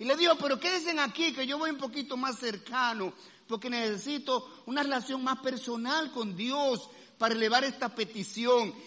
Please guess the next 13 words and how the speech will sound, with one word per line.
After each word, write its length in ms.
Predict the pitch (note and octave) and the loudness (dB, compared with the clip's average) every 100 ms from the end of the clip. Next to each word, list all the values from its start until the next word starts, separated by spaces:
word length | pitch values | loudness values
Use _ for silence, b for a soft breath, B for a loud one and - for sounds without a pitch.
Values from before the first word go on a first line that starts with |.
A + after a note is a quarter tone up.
| B B | B B
Y 80 | C4+ | 4
al 180 | C#4 - | 4 4
poco 360 | F#4+ F#4 F4 | 0 6 6
rato 320 | D4+ E4 E4 D4 | 8 8 6 0
el 100 | A#3 | 2
Señor 460 | C4 C#4+ E4+ D#4+ | 2 6 6 6
viene 840 | D#4 F4+ F#4 E4 C#4+ C#4 F#3 - - | 8 10 10 10 8 4 4 -8 -4
y 100 | C4+ | 2
mire 240 | D#4 F4+ | 6 10
lo 140 | F4 F4 | 10 8
que 140 | D#4 | 4
pasa. 580 | C4 D#4+ D#4 C#4 A3+ F#3 B B - | 6 10 10 8 4 2 B B 6
Pedro, 680 | F4 F4+ D#4+ C4+ B3+ G#3 | 8 10 10 8 6 6